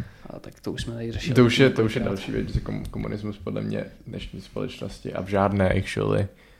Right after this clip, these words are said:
Speaker 2: dokud v ní budou žít lidi, nemůže fungovat. Ale
Speaker 1: No.
Speaker 2: tady to bylo jenom jako for the sake of the argument, prostě aby jsme měli obě strany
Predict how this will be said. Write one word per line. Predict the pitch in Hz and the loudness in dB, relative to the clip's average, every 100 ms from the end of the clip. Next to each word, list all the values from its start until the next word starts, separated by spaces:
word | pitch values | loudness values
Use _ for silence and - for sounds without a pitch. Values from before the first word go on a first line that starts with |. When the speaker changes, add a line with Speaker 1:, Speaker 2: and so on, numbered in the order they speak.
| _ _ | _ _
Speaker 2:
dokud | 117 104 104 | -2 0 4
v | |
ní | 107 | 4
budou | 101 101 98 | 8 8 8
žít | 107 101 | 4 6
lidi, | 101 104 | 6 8
nemůže | 98 98 95 | 8 8 6
fungovat. | - 107 104 - - - - | 4 4 4 4 -2 -8 0
Ale | 101 95 98 95 - - - - - | 4 6 6 2 -8 -20 -20 -20 -8
Speaker 1:
No. | 80 - - - - - - - - - - - - | -4 -4 -6 -20 -20 -20 -20 -18 -20 -20 -20 -16 6
Speaker 2:
tady | 127 127 | 10 12
to | 127 | 12
bylo | 123 123 | 12 12
jenom | 120 113 110 | 12 12 12
jako | - 113 110 101 104 - | 12 12 12 12 4 -4
for | - 107 | 2 4
the | 110 | 4
sake | - 107 107 | 0 -2 -2
of | 98 | -2
the | 104 | 0
argument, | 101 95 95 95 95 | 0 0 0 -2 -4
prostě | 101 - - | -8 -4 -4
aby | 95 52 53 - - - _ _ _ - - - - _ _ _ - - - - - | 0 0 0 -2 -6 -16 _ _ _ -20 -20 -20 -20 _ _ _ -6 -6 -6 -16 -12
jsme | - 107 | 4 8
měli | 104 104 | 10 10
obě | 104 92 95 | 10 10 8
strany | - - 92 90 | 8 4 6 6